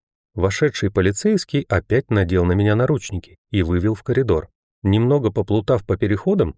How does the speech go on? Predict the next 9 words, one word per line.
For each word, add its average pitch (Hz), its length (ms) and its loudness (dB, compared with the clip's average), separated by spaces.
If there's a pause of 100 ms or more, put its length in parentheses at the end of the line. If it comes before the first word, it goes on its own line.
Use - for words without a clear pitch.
(120)
и 101 140 0
несколько 110 520 0
раз 104 240 2
пройдя 104 400 0
через 95 260 -2
закрытые 98 640 -2
решетками 95 600 -2
посты - 420 -4
охраны, 135 600 -4